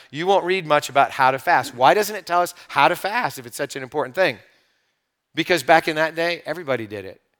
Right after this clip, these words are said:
Everybody that was a serious Jew, and then eventually a serious follower of Jesus, fasted. Everybody knew how to do it. When you grew up in your home, as a little kid, you watched and you saw whenever your parents weren't eating or they weren't drinking, and, and they told you about it.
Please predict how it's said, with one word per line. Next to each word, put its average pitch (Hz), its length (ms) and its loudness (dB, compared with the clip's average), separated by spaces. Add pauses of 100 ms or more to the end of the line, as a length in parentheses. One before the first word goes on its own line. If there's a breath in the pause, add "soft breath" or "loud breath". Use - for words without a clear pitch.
(300)
Everybody 185 680 4
that 143 180 0
was 143 200 -4
a 123 60 -10
serious 160 640 -6 (260 soft breath)
Jew, 139 600 0 (500)
and 135 140 -4
then 151 160 2
eventually 139 440 0
a 131 60 -2
serious 151 400 0
follower 151 400 4
of 131 80 -2
Jesus, 139 560 -6 (220 soft breath)
fasted. 180 760 0
Everybody 196 380 2
knew 175 160 -4
how 156 80 2
to 175 100 0
do 180 60 0
it. 131 80 -4
When 139 100 -10
you 160 100 -8
grew 165 160 2
up 175 120 2
in 175 100 -6
your 190 120 -6
home, 147 280 0 (160 loud breath)
as 143 160 0
a 147 60 -4
little 170 200 0
kid, 151 320 -2
you 156 140 -10
watched 143 320 4
and 156 160 -10
you 147 80 -12
saw 143 300 2 (240 loud breath)
whenever 139 560 0
your 135 100 -4
parents 139 400 -6
weren't 135 180 -8
eating 135 280 -8
or 135 80 -6
they 135 80 0
weren't 139 180 -4
drinking, 135 340 -10
and, 135 120 -10
and 131 200 -8
they 131 140 0
told 135 300 -6
you 131 220 -8
about 156 340 4
it. 117 100 -2